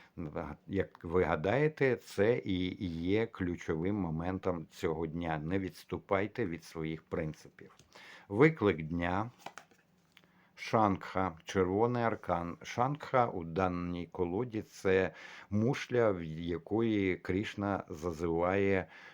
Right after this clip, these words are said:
на битву Курукшетра.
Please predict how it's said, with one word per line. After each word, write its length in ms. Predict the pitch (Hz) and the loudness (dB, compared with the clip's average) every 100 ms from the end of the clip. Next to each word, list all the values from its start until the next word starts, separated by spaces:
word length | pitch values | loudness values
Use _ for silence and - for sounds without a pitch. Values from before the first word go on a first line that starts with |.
| - | -6
на 520 | 92 95 92 90 87 - _ _ _ _ - | 0 4 6 6 4 0 _ _ _ _ -2
битву 540 | 98 113 - 85 82 | 4 4 2 -4 -6
Курукшетра. 920 | - 101 90 - - 92 78 76 69 | 0 0 0 -2 2 4 4 -4 -6